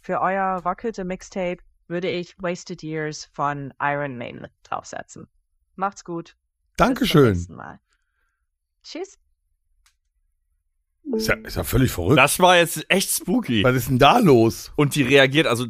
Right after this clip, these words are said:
Speaker 3: teilweise hat sie sich noch verschluckt, wenn wir beide geredet haben, aber trotzdem hat die sehr schnell sehr viel verarbeitet. Das war jetzt echt spooky,
Speaker 2: Also die
Speaker 3: Junge,
Speaker 2: hat
Speaker 3: ey.
Speaker 2: ja viel besser gesprochen als alle anderen, die wir vorher hatten.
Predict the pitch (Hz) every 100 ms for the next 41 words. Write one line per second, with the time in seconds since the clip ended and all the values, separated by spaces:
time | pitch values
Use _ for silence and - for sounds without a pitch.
0 | 101 113 147 143 139 123 120 139 131 120
1 | - 123 - 110 - 151 160 123 117 110
2 | 104 135 147 110 101 165 143 - 98 90
3 | 98 160 - 104 107 - - 139 - 127
4 | 117 117 - 95 98 127 151 - 131 131
5 | 131 120 127 - 139 - 101 147 120 90
6 | 82 92 101 - 143 131 120 - - -
7 | 180 - - 110 131 113 - 127 - -
8 | 254 277 170 220 - 214 175 - 214 185
9 | 151 131 - 190 165 202 156 135 127 220
10 | 262 107 87 87 -